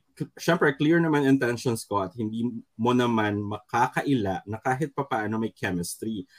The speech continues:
However, dumating ang time na may umeksena na crush niya dati pa. So basically, basically, I was blurred out of the picture. As a tanga sa pag-ibig na Taurus, I tried to negotiate and win him back. Pa-, paano yung negotiate?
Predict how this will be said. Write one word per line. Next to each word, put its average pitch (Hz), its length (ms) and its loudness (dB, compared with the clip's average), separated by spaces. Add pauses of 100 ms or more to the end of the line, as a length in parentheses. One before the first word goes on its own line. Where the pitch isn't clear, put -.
(240)
However, 139 720 4 (960)
dumating 190 400 6
ang 233 80 2
time 135 320 6
na 135 160 10
may 147 160 4
umeksena 160 640 4
na 151 120 4
crush - 360 -2
niya 110 160 0
dati 95 400 0
pa. 85 160 -14
So 104 240 0
basically, 127 560 0 (400)
basically, 127 800 0 (320)
I 131 80 0
was 143 160 8
blurred 143 320 6
out 127 240 4
of 120 80 0
the 113 80 2
picture. 92 560 -4 (1200)
As 156 240 6
a 156 80 2
tanga 147 320 4
sa 196 80 -2
pag-ibig 127 480 2
na 107 160 -4
Taurus, 117 480 4
I 135 80 4
tried 170 320 2
to 170 80 6
negotiate 123 640 4
and 113 160 0
win 107 160 0
him 101 240 -4
back. 95 240 -6 (400)
Pa-, - 80 -8
paano 240 240 2
yung 220 80 4
negotiate? - 720 -2